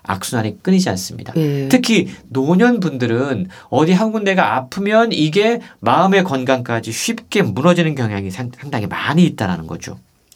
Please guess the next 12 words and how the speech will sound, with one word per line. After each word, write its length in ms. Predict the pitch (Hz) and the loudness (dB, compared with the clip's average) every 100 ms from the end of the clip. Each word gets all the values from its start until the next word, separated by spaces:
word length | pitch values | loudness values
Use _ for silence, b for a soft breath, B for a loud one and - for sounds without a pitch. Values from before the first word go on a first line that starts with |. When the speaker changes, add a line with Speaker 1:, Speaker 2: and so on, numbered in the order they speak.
| B B B B - | B B B B 2
Speaker 1:
예를 160 | 156 185 | 4 6
들어서 520 | 160 120 113 156 240 B B B B B | 4 4 2 2 0 B B B B B
직장인의 640 | - 180 - 208 196 190 165 | -2 0 0 2 2 4 4
머릿속이 880 | 131 170 151 151 127 131 147 131 123 | 4 4 2 2 2 2 2 0 -4
중요한 600 | - 143 180 185 180 165 | -6 0 4 6 4 2
업무 640 | 113 165 170 185 196 190 160 | 2 2 4 6 6 4 0
현안으로 580 | - 202 208 196 175 175 | -2 -2 2 4 2 2
가득 260 | 208 185 | 0 -2
차 160 | - 202 | 0 2
있을 300 | 151 160 139 | 2 2 2
때 540 | 104 120 135 98 - b b b b b | 2 4 4 2 0 b b b b b
몸에서는 720 | 110 135 170 170 160 202 262 | 0 4 4 4 2 0 -4